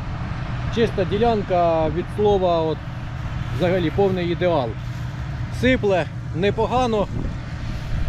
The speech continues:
точно не скажу скільки, ділянка не досить таки, якби, і не маленька, і не велика, середня, середня ділянка для наших країв. Сипле непогано, волога в районі двадцяти одного відсотка.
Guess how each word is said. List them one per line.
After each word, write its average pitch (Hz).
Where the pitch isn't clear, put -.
точно 196
не 185
скажу 208
скільки, 165
ділянка 180
не 185
досить 175
таки, 175
якби, 160
і 165
не 185
маленька, 190
і 175
не 185
велика, 202
середня, 190
середня 196
ділянка 214
для 160
наших 165
країв. 160
Сипле 202
непогано, 214
волога 190
в -
районі 202
двадцяти 190
одного 180
відсотка. 190